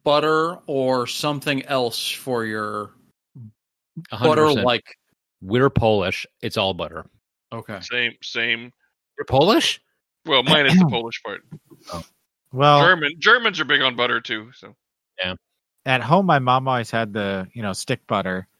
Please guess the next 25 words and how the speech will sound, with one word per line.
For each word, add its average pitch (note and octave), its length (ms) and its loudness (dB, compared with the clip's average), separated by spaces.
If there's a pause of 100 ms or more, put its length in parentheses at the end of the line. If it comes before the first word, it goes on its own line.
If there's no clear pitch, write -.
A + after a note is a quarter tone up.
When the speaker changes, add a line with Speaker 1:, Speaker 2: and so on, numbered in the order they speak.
(300)
Speaker 4:
in A2 140 -8
the G2+ 80 -6
fridge, F#2 560 -2
but G#2+ 380 2 (200)
as G#2+ 300 -4
time B2 280 -2
went A2 140 -2
on, G2 460 0 (480)
uh, F2+ 640 -2 (500)
she'd A#2+ 340 -6
sometimes A#2 480 -4
get, G#2+ 200 -4 (380)
like, G#2+ 200 -6
a F#3 80 -8
Country B2 320 -2
Crock B2+ 400 -2
or G2 160 0
something G#2 340 -8
like F#2+ 200 -6
a, G2 40 -6 (160)
you A2 100 -10
know, F2 120 -6
margarine, G2+ 640 -4 (460)
whipped A2 340 -8
margarine, A#2 580 -2